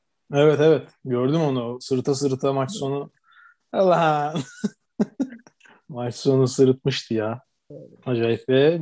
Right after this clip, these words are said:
Pelicans'ın yeni koçundan falan bahsedeceksen süremiz var. Bugün çok fazla konuşmadık.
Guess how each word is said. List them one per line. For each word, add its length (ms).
Pelicans'ın 460
yeni 140
koçundan 400
falan 220
bahsedeceksen 600
süremiz 420
var. 260
Bugün 300
çok 240
fazla 260
konuşmadık. 440